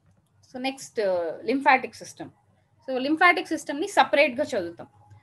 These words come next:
So ఇక్కడ lymphatic system అంటే ఏంటంటే, ఇప్పుడు మన blood అనేది ఒక టిష్యూకి ఇస్తాం. Blood అనేది టిష్యూకి ఇస్తున్నాము అంటే అర్థం ఏంటంటే, ఇక్కడ ఒక picture ఉంటుంది, First పిక్చర్‌లో explain చేస్తాను.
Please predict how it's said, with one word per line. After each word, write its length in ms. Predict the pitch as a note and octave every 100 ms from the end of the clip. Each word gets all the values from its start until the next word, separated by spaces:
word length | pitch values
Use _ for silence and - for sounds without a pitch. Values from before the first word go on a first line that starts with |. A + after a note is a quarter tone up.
| _ _ _ -
So 40 | C#4+
ఇక్కడ 320 | C#4 D#4+ C4+ A#3+ A3
lymphatic 680 | D4+ F4 G4 F#4 F4+ F#4+
system 420 | - C#4+ - D#4+ D4
అంటే 220 | B3+ G#3
ఏంటంటే, 560 | G3+ G#3+ F#3+ D#3+ - - A4+ _ _
ఇప్పుడు 280 | _ - D#4
మన 180 | C#4+ C4
blood 420 | G3 A3 A#3+ A#3 F4
అనేది 440 | E4 C4 F#3+ C4 G#4+
ఒక 160 | -
టిష్యూకి 560 | C4+ D4 - F4+ F4 A3
ఇస్తాం. 280 | - - - _ _ _ _ _ -
Blood 300 | B3 C4 F#4
అనేది 280 | F#4 F4+ -
టిష్యూకి 400 | C#4 - E4+ D4+
ఇస్తున్నాము 580 | - C#4+ C#4+ C4 B3+
అంటే 240 | C4+ C4 A3
అర్థం 320 | G3 G3 A#3
ఏంటంటే, 520 | A#3+ G#3+ F3+ D#3 D#3+ G#3+ G4+ - - - -
ఇక్కడ 220 | - - G3
ఒక 120 | -
picture 480 | - A3 - D4 C#4+
ఉంటుంది, 320 | G3+ - F3
First 280 | B3 G#3+ A3
పిక్చర్‌లో 420 | G#3 - A#3 A3+ G3+
explain 400 | - - F3 E3
చేస్తాను. 380 | - - _